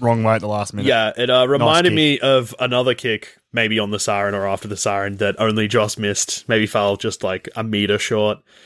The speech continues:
Speaker 2: <sighs>
Speaker 1: Maybe fell the width of Liam Jones's head short.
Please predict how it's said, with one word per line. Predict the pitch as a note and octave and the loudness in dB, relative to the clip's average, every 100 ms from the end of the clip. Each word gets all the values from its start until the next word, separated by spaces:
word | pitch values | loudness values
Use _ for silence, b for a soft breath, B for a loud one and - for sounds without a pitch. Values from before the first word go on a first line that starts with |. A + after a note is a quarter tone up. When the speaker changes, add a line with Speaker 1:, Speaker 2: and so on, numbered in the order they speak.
| b b b b b _ | b b b b b _
Speaker 2:
<sighs> | - - - - - _ _ _ | -14 -12 -14 -20 -20 _ _ _
Speaker 1:
Maybe | D3+ E3 D#3 | 0 2 2
fell | - D3 D3 | 2 4 4
the | C3+ C3 | 4 0
width | B2 C3+ - | 2 -2 0
of | C3 A2 | 0 0
Liam | A#2 B2+ B2 A#2+ A#2 | 0 2 2 0 0
Jones's | A#2 A#2 A2+ G#2 | 2 2 0 -4
head | F2+ A#2 C3 | -2 -4 -2
short. | - D#3 A#3 | 0 0 0